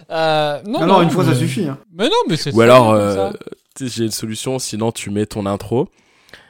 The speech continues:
Speaker 3: Tu, jusqu'au moment où tu dis, euh, « Allez, montez », et derrière, tu balances un message qui se répète en boucle, comme quoi que les chroniqueurs de Retardis se sont foutus en grève.
Speaker 1: <laughs> Non.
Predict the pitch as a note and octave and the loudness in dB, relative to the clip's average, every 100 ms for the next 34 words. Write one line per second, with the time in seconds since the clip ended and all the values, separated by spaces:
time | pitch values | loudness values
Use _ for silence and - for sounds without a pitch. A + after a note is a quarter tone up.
0 | _ _ - F#2 F#2 A#2 - C3 A#2+ A#2+ | _ _ -14 -10 -6 -6 0 2 2 4
1 | B2+ B2 A2 G#2+ A2+ G#2 F#2+ F2 B2 E3+ | 4 2 -6 -4 -2 0 -2 0 4 4
2 | F#3+ - C3+ C#3 E3+ A3 A3 G#3+ F#2+ G2 | 2 -2 -2 0 0 0 0 -2 -6 -2
3 | A2 B2+ B2+ G#2+ G2+ A2+ B2+ - G#2 G#2+ | 0 -2 -4 -6 -2 0 -2 -2 -4 -4
4 | - A#2+ - - G#2 G#2 G#2+ G#2 G#2 A#2+ | -2 -4 -4 -6 -6 -6 -4 -4 -4 -8
5 | B2 - G2 A2 A2+ - F#2+ - G#2 G#2 | -10 -10 -8 -4 -4 -6 -8 -6 -8 -4
6 | A2+ A2 G2 G2 G2 G#2+ A2 G#2 F#2+ F2+ | -4 -4 -6 -6 -6 -8 -10 -10 -12 -12
7 | - - A2 G2+ G#2 A2 B3+ - B3+ G#3+ | -14 -10 -8 -6 -6 -6 -10 -14 -14 -12
8 | A#3 - A3+ - A3 G#3 G#3 G#3 - C4+ | -14 -12 -14 -12 -8 -6 -4 -6 -6 -8
9 | - - A#4+ A#4 - - - D4 - F#3 | -10 -4 2 2 2 -6 -2 -2 -2 -10
10 | E3+ - G3 | -10 -4 -6